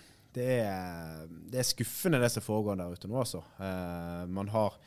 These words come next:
fått en ny stadion, man har, eh, trodd at man var klar for å ta det neste steget, og så har man liksom gått, eh, rett og slett litt på trynet så langt den sesongen her, og det har vært, eh, mange negative opplevelser der ute etter hvert, og det, det er liksom, eh,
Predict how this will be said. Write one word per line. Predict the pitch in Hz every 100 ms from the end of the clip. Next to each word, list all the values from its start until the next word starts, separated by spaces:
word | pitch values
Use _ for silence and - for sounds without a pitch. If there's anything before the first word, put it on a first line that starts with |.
| - - - - -
fått | 196 190 135
en | 127
ny | 117
stadion, | - 117 113 117
man | 120 127
har, | 151 135 107 98
eh, | 104 107 104
trodd | - 165 117
at | 107 104
man | 98 -
var | 113
klar | - 143 113
for | 107
å | 120
ta | 113 98
det |
neste | 98 - 107
steget, | - 101 90
og | 87
så | 110
har | 101
man | 95
liksom | 92 110 101
gått, | 101 - - 95
eh, | 85 95 -
rett | 139 135 104
og | 117
slett | 101
litt | 107 -
på | 90
trynet | 98 101 92
så | 98
langt | 92 87
den | 90 87
sesongen | 85 85 82
her, | 87
og | 80
det | 92 98
har | 101
vært, | - - - - - - - - - -
eh, | 120 113 107 110 107 107 123 - - - - - 143
mange | 151 147 175 170 131
negative | 143 127 113 113 113
opplevelser | 104 123 110 101 95
der | 92
ute | 90
etter | 85 101
hvert, | 151 185 -
og | 117
det, | 117 110 104 98
det | 110 151 143
er | 101
liksom, | - 151 113
eh, | 101 98